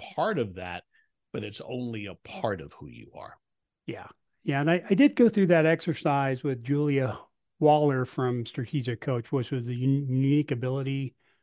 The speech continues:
Speaker 2: uh, workshop. It's a one-on-one workshop for a whole day, which is really cool. But, but it actually says, "What are you really good at?" And the one thing I've identified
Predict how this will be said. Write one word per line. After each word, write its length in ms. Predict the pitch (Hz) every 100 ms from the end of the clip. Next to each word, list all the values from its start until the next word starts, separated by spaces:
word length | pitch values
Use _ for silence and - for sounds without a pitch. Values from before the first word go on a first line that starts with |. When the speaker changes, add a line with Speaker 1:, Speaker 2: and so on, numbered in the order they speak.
| _ _ -
Speaker 2:
uh, 80 | 139
workshop. 600 | 123 131 135 - 143 139
It's 180 | 147 120
a 60 | 143
one-on-one 480 | 175 220 170 170
workshop 500 | 151 175 - 127 117
for 120 | - 123
a 80 |
whole 160 | 113 139
day, 360 | 117 113 113 98
which 200 | 113 113
is 100 | 113
really 240 | 113 107
cool. 400 | 107 131 113 110 - _ _ _ _ _ _ -
But, 180 | 156 - _ -
but 360 | 165 160 156 -
it 180 | 180 170
actually 340 | 175 - 160
says, 380 | - 165 151 131 147 151 _ _ _ -
"What 260 | 139 156 185
are 60 | 175
you 240 | 160 165
really 280 | 151 156 139
good 220 | 135 139
at?" 120 | 131
And 100 | 131
the 60 | 143
one 180 | 190 185
thing 160 | 175
I've 140 | 151 135
identified 840 | 127 135 139 - 120 117 117 123